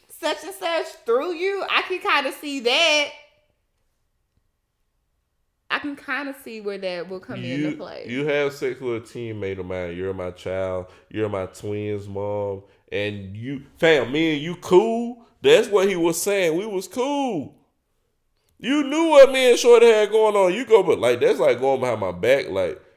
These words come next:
Speaker 2: you using the ammo that I put into the gun to shoot me with. Yeah, I got something for you.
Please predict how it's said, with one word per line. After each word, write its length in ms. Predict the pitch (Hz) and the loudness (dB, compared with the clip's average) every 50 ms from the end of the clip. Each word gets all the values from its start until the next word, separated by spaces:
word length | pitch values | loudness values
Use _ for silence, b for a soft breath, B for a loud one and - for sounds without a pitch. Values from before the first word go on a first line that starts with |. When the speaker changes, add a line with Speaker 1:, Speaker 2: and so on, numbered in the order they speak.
| _ _ _ - | _ _ _ -10
Speaker 2:
you 140 | 117 151 185 | -8 -6 -6
using 500 | 202 175 170 185 190 190 185 160 151 143 | -6 -6 -6 -6 -6 -6 -6 -6 -4 -2
the 180 | 131 - - - | -2 -2 0 0
ammo 400 | 139 165 175 170 170 160 151 147 | 2 2 2 4 4 4 4 4
that 160 | 143 143 151 | 4 4 4
I 80 | 160 165 | 2 2
put 240 | 165 - 175 160 | 2 0 -2 -2
into 180 | 160 160 156 135 | -2 -4 -4 -6
the 60 | 127 | -6
gun 300 | 123 135 165 170 165 156 | -6 -6 -4 -2 -2 -2
to 60 | 156 | -2
shoot 240 | 156 - 240 247 220 | -4 -6 -8 -8 2
me 160 | 254 403 453 427 | 6 6 8 8
with. 280 | 349 214 147 - - - - _ _ _ _ _ _ _ _ _ _ _ _ _ _ _ _ _ _ _ _ _ _ _ _ | 8 6 4 4 0 -6 -16 _ _ _ _ _ _ _ _ _ _ _ _ _ _ _ _ _ _ _ _ _ _ _ _
Yeah, 180 | - 214 214 226 | 4 4 6 6
I 60 | 262 285 | 6 6
got 180 | 294 285 277 | 6 4 6
something 220 | - 254 254 262 - | 4 2 2 2 0
for 140 | 330 440 | 2 4
you. 360 | 415 349 294 285 233 - - | 4 4 4 2 -2 -4 -10